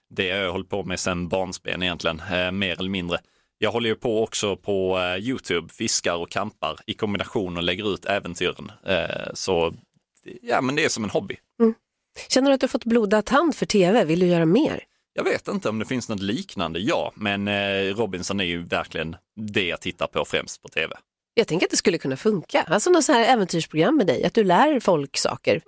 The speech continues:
Speaker 1: Mm, mycket möjligt. Så, eh, det kanske kommer.
Speaker 2: Ja.
Speaker 1: Vem vet?
Speaker 2: <laughs> Oj, nu ser du jättelurigt.
Speaker 1: Ja, just det. <laughs> Haha, det var ju en bra idé.
Speaker 2: Ja, eller hur?
Speaker 1: Ja.
Speaker 2: Men känns det inte som att det är lite som en, en, en trend då, att man ska lära sig,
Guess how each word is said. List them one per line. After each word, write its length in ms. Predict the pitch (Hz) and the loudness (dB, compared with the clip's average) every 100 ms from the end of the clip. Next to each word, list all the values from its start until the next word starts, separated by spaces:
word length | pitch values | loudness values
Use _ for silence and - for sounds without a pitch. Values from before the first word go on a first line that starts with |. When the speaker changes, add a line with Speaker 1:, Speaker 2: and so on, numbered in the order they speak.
| 392 | -6
Speaker 1:
Mm, 300 | 135 92 92 | -4 -4 -4
mycket 260 | 117 185 175 | -6 -6 -4
möjligt. 440 | 202 294 80 - - _ - | -4 -4 -6 -8 -16 _ -8
Så, 380 | - 104 95 95 | -2 0 2 2
eh, 420 | 95 95 92 90 - | 0 0 -2 -4 -6
det 200 | 113 117 | -6 -4
kanske 260 | 113 117 175 | -4 -6 -4
kommer. 280 | 185 240 196 _ | -4 -4 -8 _
Speaker 2:
Ja. 160 | 214 247 359 | 2 4 4
Speaker 1:
Vem 80 | - | 4
vet? 260 | 508 453 - | 2 2 -4
Speaker 2:
<laughs> 120 | - | 2
Oj, 160 | 214 | 4
nu 100 | 185 | 4
ser 120 | 170 240 | 4 6
du 60 | |
jättelurigt. 720 | 208 202 - 160 214 214 - - - | 6 4 2 4 6 6 2 0 0
Speaker 1:
Ja, 200 | 277 - | 2 2
just 240 | 370 - | 0 2
det. 200 | - 302 | 2 2
<laughs> 180 | - - | 2 2
Haha, 580 | - - 170 240 101 82 | 4 2 4 4 4 2
det 120 | - | 0
var 100 | 170 | 0
ju 40 | |
en 100 | 220 | 0
bra 140 | 180 139 | 2 2
idé. 100 | 147 - | 2 4
Speaker 2:
Ja, 400 | 254 262 294 320 | 6 8 6 6
eller 280 | 330 440 370 | 4 4 4
hur? 80 | |
Speaker 1:
Ja. 220 | 220 170 220 - | 2 -2 -2 -2
Speaker 2:
Men 260 | 220 208 262 | 2 2 2
känns 220 | - 269 | 2 4
det 60 | 359 | 4
inte 120 | 302 | 4
som 120 | 226 | 4
att 100 | 220 | 6
det 80 | 247 | 4
är 40 | |
lite 240 | 311 311 202 | 4 2 4
som 160 | 190 | 4
en, 140 | 175 151 | 4 4
en, 200 | 151 185 | 2 4
en 160 | 190 196 | 4 4
trend 300 | 233 277 269 | 4 4 4
då, 60 | |
att 60 | 180 | 4
man 140 | 165 165 | 2 0
ska 140 | - | 2
lära 300 | 165 165 147 | 4 6 4
sig, 340 | - 143 139 | 4 4 4